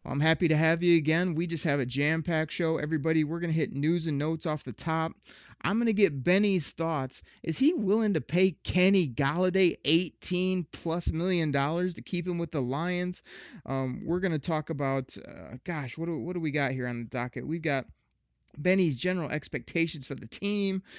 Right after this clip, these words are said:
I mean, we're gonna ask him to tell us an amazing story from his rookie year. And then on the back half of the show, Benny, we're, we're gonna talk about the current linebackers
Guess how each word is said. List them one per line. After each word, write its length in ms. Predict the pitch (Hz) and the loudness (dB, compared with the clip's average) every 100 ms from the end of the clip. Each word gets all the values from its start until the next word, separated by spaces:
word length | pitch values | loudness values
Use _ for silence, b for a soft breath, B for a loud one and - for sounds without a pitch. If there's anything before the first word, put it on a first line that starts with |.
| B 247 B | B -16 B
I 60 | 139 | -4
mean, 180 | 143 | -2
we're 140 | 143 160 | -2 0
gonna 160 | 160 | 0
ask 300 | 131 147 147 | 0 0 -2
him 180 | - 147 | -2 -2
to 60 | 135 | -2
tell 220 | - 156 | -2 -2
us 140 | 143 | -2
an 80 | 139 | -4
amazing 420 | 127 139 156 147 | 0 4 4 2
story 440 | 135 - 165 165 156 | -4 -4 -4 -2 -2
from 180 | 156 143 | -4 -4
his 140 | 131 | -4
rookie 280 | 147 147 139 | -6 -6 -4
year. 380 | 139 143 139 - | -2 0 0 -2
And 120 | 156 | -2
then 140 | 170 | -2
on 140 | 156 147 | -2 -2
the 80 | |
back 260 | 123 147 147 | -2 -2 -2
half 220 | 139 131 | -4 -6
of 40 | - | -8
the 60 | |
show, 400 | - 151 135 131 _ B B B B - | -6 -4 -4 -6 _ B B B B -2
Benny, 300 | 165 170 160 - | 0 0 0 -4
we're, 260 | - 202 240 | -10 -8 -8
we're 160 | 254 | -6
gonna 180 | 269 233 | -4 -4
talk 240 | 214 190 | -2 -4
about 200 | 175 165 | -4 -4
the 80 | 139 | -6
current 400 | - 180 165 135 | -8 -4 -4 -4
linebackers 840 | 120 127 151 156 147 147 - 143 | -4 -2 0 0 2 0 -2 -8